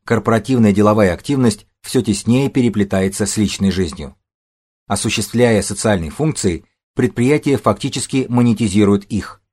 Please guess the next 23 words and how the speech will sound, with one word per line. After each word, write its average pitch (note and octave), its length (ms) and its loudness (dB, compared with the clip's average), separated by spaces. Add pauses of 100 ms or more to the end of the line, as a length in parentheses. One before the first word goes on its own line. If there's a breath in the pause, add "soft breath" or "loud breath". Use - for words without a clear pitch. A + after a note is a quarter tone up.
(580)
В - 80 -20
процессе A2 500 0
перераспределения G2+ 920 0
богатств F#2+ 640 -4
и G#2+ 100 -6
социальных F#2+ 520 -4
прав G2+ 280 -2
как - 200 -8
интернет-предприятия, G2 1000 -2
так G2 300 -4 (120)
и G#2 100 -4
традиционной A2+ 560 -2
компании G2 680 0
на A2 160 2
этапе G2 260 -2
перехода F#2+ 600 -4 (180)
должны A#2+ 360 0
брать C3+ 260 0
на A2+ 80 2
себя A2 280 0
больше G#2 360 0
социальной F#2 500 0
ответственности. D#2 720 -8